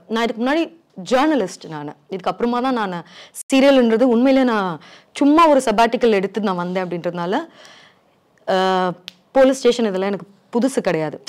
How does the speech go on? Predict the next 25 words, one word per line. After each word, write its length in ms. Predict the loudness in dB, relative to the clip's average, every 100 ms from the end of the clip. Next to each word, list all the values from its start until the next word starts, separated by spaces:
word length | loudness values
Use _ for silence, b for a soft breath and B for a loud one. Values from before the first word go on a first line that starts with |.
| -8
நம்மளே 360 | 0 2 4 4
அது 140 | 4
பீட் 200 | 2 0
கவர் 280 | 0 2 2
பண்றதுக்கு 340 | 2 0 -2 -2
போயிருப்போம் 340 | 2 4 4 2
இல்லையா, 260 | 2 0
சட்டசபை, 680 | 0 -2 -2 -2 2 2 4
அஹ், 200 | 4 2 -2 B B _ -2
போ-, 240 | 4 4
போலீஸ் 440 | 4 4 4 2 0
கேஸ், 260 | 0 0
கிரைம் 500 | -2 0 2 2 -2 -4
பீட் 180 | -4 0
எல்லாம் 240 | 0 0
பார்த்துருக்கோன்றதுனால 840 | -2 -2 -4 -8 -10 -8 -8 -6 -4
என் 120 | -2
வீட்ல 200 | -2 -2
எங்க 120 | -4
அப்பா 220 | -4 -2
வந்து 180 | -2 -2
ஒரே 160 | -4 -4
ஒரு 180 | -4 -6
விஷயம் 160 | -12 -14
சொன்னாரு, 320 | -14 -8 -8